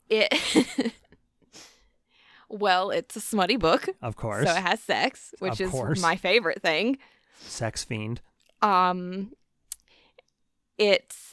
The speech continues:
Speaker 1: has vampires.
Speaker 2: Yes, of course.
Speaker 1: It has werewolves.
Speaker 2: Of course.
Speaker 1: It has time travel.
Speaker 2: Ooh.
Speaker 1: And it is a reverse harem.
Speaker 2: Ah.
Speaker 1: So she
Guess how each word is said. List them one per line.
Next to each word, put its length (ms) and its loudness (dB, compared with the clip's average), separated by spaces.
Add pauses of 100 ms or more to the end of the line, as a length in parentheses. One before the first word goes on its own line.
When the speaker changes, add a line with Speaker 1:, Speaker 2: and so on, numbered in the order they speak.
(120)
Speaker 1:
has 400 -2
vampires. 600 -2 (100)
Speaker 2:
Yes, 540 -4 (140)
of 120 -8
course. 480 -2 (100)
Speaker 1:
It 260 -2
has 540 -4 (300)
werewolves. 680 0
Speaker 2:
Of 140 -4
course. 540 -4 (480)
Speaker 1:
It 140 2
has 340 -2
time 380 0
travel. 560 -2
Speaker 2:
Ooh. 840 2 (420)
Speaker 1:
And 420 -6 (280)
it 200 0
is 360 0 (200)
a 200 -2
reverse 560 -6
harem. 680 -2
Speaker 2:
Ah. 1120 6
Speaker 1:
So 120 2
she 680 -2